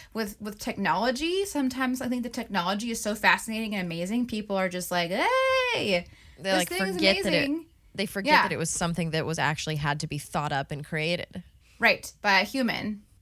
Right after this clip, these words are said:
Speaker 1: So, anyway.
Speaker 2: So, who
Speaker 1: That's,
Speaker 2: are
Speaker 1: that's
Speaker 2: primarily
Speaker 1: my
Speaker 2: the humans?
Speaker 1: <laughs> After that preamble,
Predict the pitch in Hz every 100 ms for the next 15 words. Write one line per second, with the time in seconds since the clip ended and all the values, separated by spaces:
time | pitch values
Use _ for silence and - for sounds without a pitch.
0 | _ - 208 180 175 - _ - 226 208
1 | 160 170 - _ _ - - - 247 -
2 | - 285 285 - 240 226 220 208 196 202
3 | 214 190 156 175 - - - - - -
4 | - - - - 302 294 - - - 320
5 | 370 359 269 294 247 226 214 226